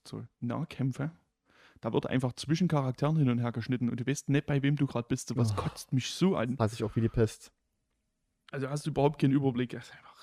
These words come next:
Speaker 2: Ja,
Speaker 1: Rotz.
Speaker 2: bei Mortal Kombat ja das gleiche irgendwie, die, die, ich so, wer haut jetzt hier grad wem auf die, also ich weiß, dass da drei Leute grad kämpfen,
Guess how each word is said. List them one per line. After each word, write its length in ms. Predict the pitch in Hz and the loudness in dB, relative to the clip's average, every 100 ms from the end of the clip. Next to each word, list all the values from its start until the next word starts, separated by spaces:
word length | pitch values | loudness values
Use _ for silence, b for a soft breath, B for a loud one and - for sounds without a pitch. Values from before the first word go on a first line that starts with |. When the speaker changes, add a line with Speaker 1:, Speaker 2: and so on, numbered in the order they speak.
| - - | -12 -6
Speaker 2:
Ja, 80 | |
Speaker 1:
Rotz. 160 | 107 - | -6 4
Speaker 2:
bei 120 | 117 | 6
Mortal 220 | 120 123 | 6 6
Kombat 300 | 120 139 123 | 6 4 8
ja 120 | 123 117 | 8 8
das 140 | 117 | 6
gleiche 240 | 127 127 120 | 6 8 8
irgendwie, 200 | 120 113 | 6 4
die, 140 | 117 | 2
die, 160 | 117 117 - | 0 -2 -6
ich 120 | - | -4
so, 100 | 127 _ _ _ _ _ _ - | -4 _ _ _ _ _ _ 6
wer 220 | 139 151 | 8 10
haut 160 | 190 208 | 10 8
jetzt 180 | 170 | 6
hier 80 | 180 | 6
grad 220 | - 170 | 8 8
wem 220 | 156 208 135 | 10 10 8
auf 100 | - | 4
die, 160 | 127 | 0
also 140 | - 135 | 0 0
ich 120 | - | 2
weiß, 300 | 135 143 - | 6 6 6
dass 140 | 139 135 | 6 6
da 100 | 131 | 6
drei 140 | 127 | 8
Leute 180 | 151 226 | 6 6
grad 160 | 135 120 | 6 4
kämpfen, 380 | 127 127 127 | 2 2 -2